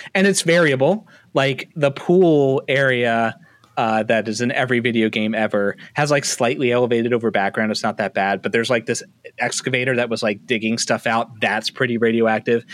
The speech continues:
And if you, like, went into the reactor, you're gonna die.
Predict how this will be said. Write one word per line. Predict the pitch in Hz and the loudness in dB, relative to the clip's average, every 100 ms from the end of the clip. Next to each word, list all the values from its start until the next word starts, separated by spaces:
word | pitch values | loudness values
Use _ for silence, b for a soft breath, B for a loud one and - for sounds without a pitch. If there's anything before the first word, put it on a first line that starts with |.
| B | B
And | 160 | -2
if | 160 | 0
you, | 196 | 2
like, | 175 135 | 2 0
went | 123 147 147 | 0 0 2
into | 139 120 131 | 0 0 2
the | |
reactor, | 117 104 107 - 135 135 131 _ _ | 2 2 0 0 0 0 -2 _ _
you're | 131 | 0
gonna | 117 98 | 0 0
die. | - - | -4 -6